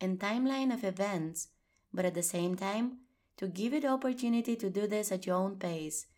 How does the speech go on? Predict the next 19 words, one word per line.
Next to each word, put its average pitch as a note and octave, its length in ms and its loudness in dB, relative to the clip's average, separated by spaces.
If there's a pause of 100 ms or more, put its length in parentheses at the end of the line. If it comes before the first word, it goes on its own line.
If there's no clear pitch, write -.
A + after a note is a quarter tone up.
(160)
to G3+ 100 -2
create A3 340 -2
your G#3+ 100 4
own A3 220 2
content G3+ 440 0
calendar, F#3+ 680 0 (280)
launch F#3 400 2
plan, F#3 480 0
and F3 120 0
unique E3+ 360 -2
offer. D#3+ 460 -4 (640)
Because A3+ 320 -2
no A#3 200 6
one D4 160 6
can A3 200 0
do F3 80 -2
it E3 160 -4
like D#3+ 240 -6
you, D3+ 280 -4